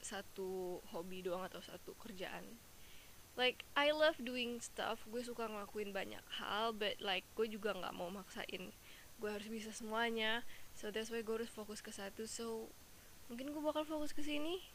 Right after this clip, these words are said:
I don't know. <laughs> Yeah, and, um,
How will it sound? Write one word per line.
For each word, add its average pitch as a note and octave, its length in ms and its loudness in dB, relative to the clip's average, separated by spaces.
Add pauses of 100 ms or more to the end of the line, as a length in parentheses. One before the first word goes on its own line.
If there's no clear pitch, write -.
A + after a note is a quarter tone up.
I A#3+ 160 0
don't D#4 160 4
know. C#4+ 280 4 (440)
<laughs> B3+ 200 2 (920)
Yeah, D4+ 400 8 (160)
and, C#4+ 240 6
um, D4 160 2